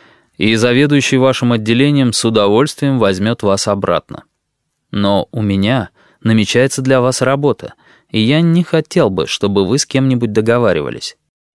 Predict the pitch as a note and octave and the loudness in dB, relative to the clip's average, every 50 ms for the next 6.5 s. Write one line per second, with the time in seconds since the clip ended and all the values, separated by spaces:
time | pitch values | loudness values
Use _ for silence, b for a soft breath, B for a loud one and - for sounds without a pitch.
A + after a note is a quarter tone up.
0 | _ _ _ _ _ _ _ _ A2+ A2+ A#2+ B2 B2 B2 A#2+ A#2 A#2+ A2 G#2 G2+ | _ _ _ _ _ _ _ _ 0 2 4 4 4 4 4 2 2 0 2 2
1 | A2+ A2 B2+ C3 - D#3 D3 - - D#3 C3+ B2+ C3 C3+ C3+ C3 C#3 - - C3+ | 2 2 2 0 0 -4 -4 -2 -2 -2 0 0 0 0 0 -2 -6 -4 -2 0
2 | B2+ C3 C3 A#2+ A#2 G#2+ G#2 G#2 A2 - - C#3+ B2 G#2+ G2+ G#2 G#2 - C#3 C3+ | 0 0 0 0 0 0 2 0 0 0 0 0 0 2 2 0 0 0 -2 0
3 | C3+ C#3 B2+ G#2+ F2+ D#2 - - _ _ _ _ _ _ _ _ _ _ - G#2 | 0 0 0 0 -2 -6 -8 -12 _ _ _ _ _ _ _ _ _ _ -4 0
4 | G2+ G2+ F#2+ - G#2+ G#2 A2 G#2+ G#2+ G#2+ G2+ - G#2+ G2 G2+ F#2 - - G#2 A2+ | 0 0 0 0 0 0 2 2 2 0 0 0 0 0 0 -2 -2 -2 -2 0
5 | D3 D3 - B2+ A#2+ A#2 A2+ A2 G2+ G2+ G2+ G2+ G2 F#2+ G2 F#2+ F2+ - - - | -2 -2 -2 -2 0 2 2 0 0 0 -2 -4 -2 -2 -2 -2 -2 -4 -8 -10
6 | F2 F2 F#2 F#2+ - - - - - - | -4 -2 -2 -2 -2 -4 -10 -14 -14 -14